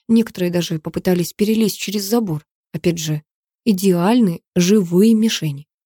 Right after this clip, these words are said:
Вот показались два добрых самаритянина, врачи. Их было бы убрать гораздо проще, чем злополучную троицу.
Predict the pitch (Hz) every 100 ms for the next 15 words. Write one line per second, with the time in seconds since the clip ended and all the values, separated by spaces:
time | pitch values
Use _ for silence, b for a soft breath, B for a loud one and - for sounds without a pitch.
0 | _ _ b b 240 240 370 - 214 214
1 | 196 294 330 311 - - 196 233 330 240
2 | 262 269 - 262 262 226 185 165 160 160
3 | - _ _ 170 175 277 285 - 151 _
4 | _ _ - 370 269 226 226 202 190 -
5 | _ 226 226 285 202 233 226 247 - 160
6 | - - 175 160 196 190 214 185 - 190
7 | 208 185 147 - 147